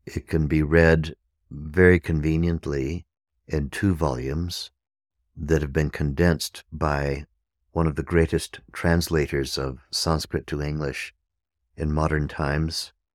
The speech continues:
Mister Ramesh Menon. Ramesh is spelled R A M E S H, and the last name Menon,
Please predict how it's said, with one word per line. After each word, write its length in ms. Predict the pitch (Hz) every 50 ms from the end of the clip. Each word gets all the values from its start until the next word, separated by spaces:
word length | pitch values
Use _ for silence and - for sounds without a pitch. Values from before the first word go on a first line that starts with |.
| _ _ _
Mister 460 | - 85 82 - - - 80 73 - - _ _
Ramesh 680 | - 82 82 78 76 76 78 82 82 - - - - -
Menon. 600 | 76 73 76 78 76 69 65 58 50 - - - - _ _ _ _ _ _ _ _ -
Ramesh 460 | 73 73 76 78 78 82 85 - -
is 80 | 78 -
spelled 340 | - - 82 78 73 69 - -
R 420 | - 78 78 78 80 80 95 - _ _ _ _ _ _ _ _ _ -
A 400 | 78 76 73 73 76 80 87 95 - _ _ _ -
M 260 | 82 80 80 82 85 -
E 320 | - - 78 76 76 78 80 -
S 280 | - 76 76 - - - -
H, 540 | 71 71 76 90 - - - - - - _ _ _ _ _ _ _ _ _ _ _ _ _ -
and 140 | - 82 76
the 60 | 76
last 340 | 76 78 80 80 76 - -
name 360 | 87 80 80 80 80 80 73 _ -
Menon, 640 | - 78 78 82 82 76 71 60 50 50 62 65 -